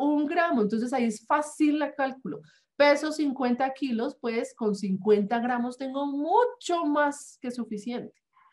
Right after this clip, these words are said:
Si son atletas de alto rendimiento, pueden llegar a subir, como estaba comentando alguien, creo que era Catalina.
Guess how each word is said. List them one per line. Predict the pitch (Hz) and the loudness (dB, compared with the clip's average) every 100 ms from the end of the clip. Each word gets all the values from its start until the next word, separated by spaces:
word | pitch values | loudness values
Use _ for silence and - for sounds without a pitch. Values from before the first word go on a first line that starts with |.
| _ - - - - | _ -20 -20 -20 -4
Si | 277 254 | 0 2
son | 269 269 | 4 2
atletas | 285 302 294 320 | 4 4 4 2
de | 311 | 0
alto | 269 269 | 0 0
rendimiento, | 277 294 262 220 208 202 233 - | 0 0 2 4 4 2 -2 -4
pueden | 262 285 302 339 349 | 0 2 4 2 -2
llegar | 311 240 | 0 4
a | 247 | 4
subir, | 254 254 240 | 2 0 0
como | 208 202 | 0 0
estaba | 196 202 202 | 0 -2 0
comentando | 254 240 202 202 233 | 0 0 0 2 4
alguien, | 233 208 - | 2 0 -6
creo | 208 | -6
que | 233 | -4
era | 233 | -6
Catalina. | 240 202 208 208 | -4 0 0 0